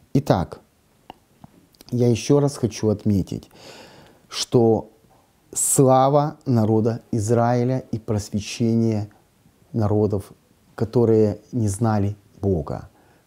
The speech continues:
Он родился не просто, мы пла-, празднуем не просто день его рождения. Потому что на самом деле, если бы это было важно, мы бы знали этот день рождения. Но мы празднуем очень важный момент.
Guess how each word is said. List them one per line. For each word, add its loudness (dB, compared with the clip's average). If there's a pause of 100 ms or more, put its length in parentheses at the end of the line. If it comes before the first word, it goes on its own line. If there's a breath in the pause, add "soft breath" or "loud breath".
(240 soft breath)
Он 2
родился 2
не 2
просто, 0
мы 2
пла-, -2
празднуем 0
не 0
просто -4 (360)
день 4 (220)
его -2
рождения. -6 (380 loud breath)
Потому 2
что 0
на 4
самом 2
деле, 4
если 2
бы 4
это 0
было 2
важно, 2
мы 4
бы 2
знали 2
этот -2
день -6
рождения. -8 (540 loud breath)
Но 4
мы 2
празднуем 0
очень -4
важный 0
момент. -6